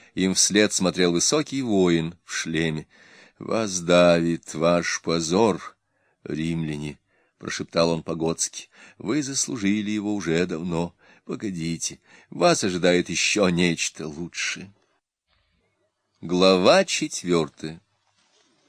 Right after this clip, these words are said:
Спустя два часа четыре римлянина сидели уже в привезённой с собою походной палатке, устроенной довольно уютно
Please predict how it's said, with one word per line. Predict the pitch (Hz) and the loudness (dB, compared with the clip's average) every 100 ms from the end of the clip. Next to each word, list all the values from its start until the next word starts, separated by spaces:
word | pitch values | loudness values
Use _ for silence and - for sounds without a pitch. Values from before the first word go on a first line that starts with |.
| _ _ _ _ _ _ 587 _ _ _ _ _ _ _ _ _ _ | _ _ _ _ _ _ _ _ _ _ _ _ _ _ _ _ _
Спустя | - - 190 175 - 233 | -8 2 4 4 4 4
два | 151 196 | 6 4
часа | 196 117 104 - 190 208 | 4 2 2 4 4 4
четыре | - 127 147 202 123 104 | 0 -2 0 2 4 4
римлянина | 165 196 185 180 165 - _ _ _ - | 4 0 0 2 0 -4 _ _ _ -8
сидели | - 113 170 202 | -4 2 4 6
уже | 107 117 | 6 6
в | 147 | 2
привезённой | 110 98 98 165 117 | 2 2 4 4 4
с | - | 2
собою | 90 127 147 | 2 2 2
походной | 104 95 131 117 85 | 0 -2 -2 0 -2
палатке, | - 80 101 165 - 156 147 | 0 2 4 4 -2 -8 -8
устроенной | - 82 - - 139 165 156 | -6 -6 -4 0 2 0 -2
довольно | 101 78 78 | -2 -2 -2
уютно | 78 78 131 - 135 | -4 -2 -4 -6 -14